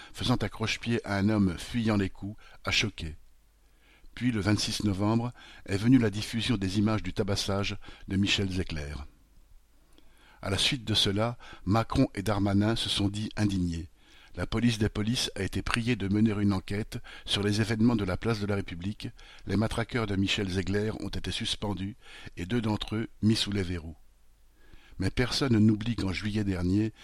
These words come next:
Darmanin avait déclaré s'étouffer lorsqu'il entendait parler de violences policières, alors qu'en France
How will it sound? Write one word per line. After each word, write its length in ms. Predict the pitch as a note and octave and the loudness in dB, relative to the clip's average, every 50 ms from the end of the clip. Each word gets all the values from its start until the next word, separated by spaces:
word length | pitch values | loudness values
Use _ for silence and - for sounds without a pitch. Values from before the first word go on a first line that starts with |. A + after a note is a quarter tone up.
| - - - - | -20 -18 -16 -8
Darmanin 540 | - G2+ A#2 A2 A2+ A#2 A#2+ A#2+ C3 C3+ - - | -2 0 2 2 4 4 6 6 6 6 4 0
avait 200 | G#2 G2 F#2 F#2+ | -2 -4 -2 -2
déclaré 440 | G2 G#2+ G#2 - G#2+ G#2+ F#2+ G#2 G2+ | -2 -2 -2 -2 -2 -2 0 0 0
s'étouffer 580 | - - - - G#2 - - - G#2 A2 A2+ - - - - - - - | 0 -2 -2 -2 -4 -6 -6 -4 -2 -4 -4 -4 -10 -18 -20 -18 -10 -6
lorsqu'il 340 | G#2 G#2 - - - G#2+ A2+ | -4 -4 -2 0 0 2 2
entendait 300 | A2+ G2+ G#2+ G#2 G2+ F#2+ | 2 2 0 0 -2 -2
parler 320 | - G#2+ F#2+ G2 A2 A2+ | -2 -2 -2 -2 -2 -2
de 80 | G2+ F#2 | -2 -4
violences 360 | E2 F#2 G#2 G2+ G#2+ G2 - | -4 -2 0 2 2 0 0
policières, 640 | - G2 F#2 E2+ - - - F#2+ F#2+ G2 G2+ G2+ G#2+ - - - - - - - - - | -2 -4 -4 -4 -4 -2 -2 -2 -2 -2 -4 -6 -8 -12 -16 -20 -20 -20 -20 -20 -16 -10
alors 260 | - - G#2+ A2+ - - | -4 -2 -2 -2 -2 -2
qu'en 140 | - G#2 | -2 -4
France 440 | G2 - - A2 A2 A2+ A2+ - - | -4 -2 -2 0 0 0 0 -2 -4